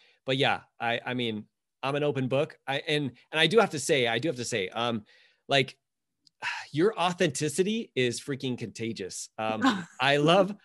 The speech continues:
Speaker 1: I love how authentic you are with everything, because here's the thing, when you're authentic, it makes everybody else feel more comfortable being themselves.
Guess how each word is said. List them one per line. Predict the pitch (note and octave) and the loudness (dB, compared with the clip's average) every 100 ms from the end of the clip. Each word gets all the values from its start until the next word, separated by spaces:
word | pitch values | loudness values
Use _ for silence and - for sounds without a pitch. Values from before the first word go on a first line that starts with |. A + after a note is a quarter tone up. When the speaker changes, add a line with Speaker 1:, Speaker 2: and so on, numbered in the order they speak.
| _ - | _ 2
Speaker 1:
I | F3+ | 6
love | F3+ C4 A3 | 6 6 4
how | F#3 F#3 | 4 4
authentic | D#3 C#3 D3 D#3 A#3 G#3 | 2 4 4 4 2 0
you | A#3+ | 2
are | B3+ C#4 B3+ | 2 2 2
with | A3+ A#3 | 4 4
everything, | B3+ C#4+ G#3 | 4 0 2
because | A3 G#3+ | 4 4
here's | B3 G#3 | 4 2
the | |
thing, | G#3+ E3 C3+ | 2 2 2
when | D#3 | 0
you're | D3 G#3 | 2 0
authentic, | G#3+ G#3 G#3 A3 A3 | 0 0 0 2 2
it | F#3+ | 2
makes | F#3 - | 2 0
everybody | D3 D3 C3 A#2+ A#2 | 0 2 2 2 2
else | A2+ - | 0 0
feel | C3+ B2 | 0 2
more | B2 | 0
comfortable | A#2 A#2+ B2+ A#2+ | -2 -4 -4 -4
being | A#2 C3 C3 | -2 -2 -2
themselves. | C3+ C3 C#3+ C#3 - | -2 -2 -2 -2 -8